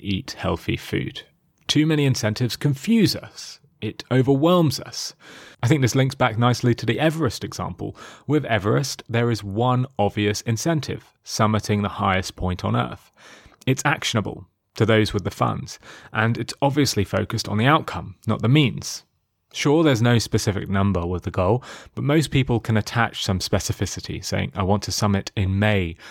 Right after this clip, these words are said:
next year." But there's one more reason why Everest is such an alluring goal,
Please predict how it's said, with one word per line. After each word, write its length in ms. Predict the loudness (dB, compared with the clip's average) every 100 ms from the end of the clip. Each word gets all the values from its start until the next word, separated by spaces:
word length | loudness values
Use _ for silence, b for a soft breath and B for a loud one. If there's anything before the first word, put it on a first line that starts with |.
| B B
next 340 | -6 -6 -6 -6
year." 260 | -6 -6 _ _ _ _ _ _ _ _ _ _ -8
But 80 | -4
there's 160 | -2
one 280 | 0 2 2
more 220 | 2 2
reason 420 | 0 -4 -4 -8
why 140 | -6 -6
Everest 500 | -4 -4 -6 -6 -6
is 120 | -6
such 320 | -2 -2 0
an 80 | -2
alluring 480 | 0 2 0 0 -2
goal, 340 | -2 -4 -8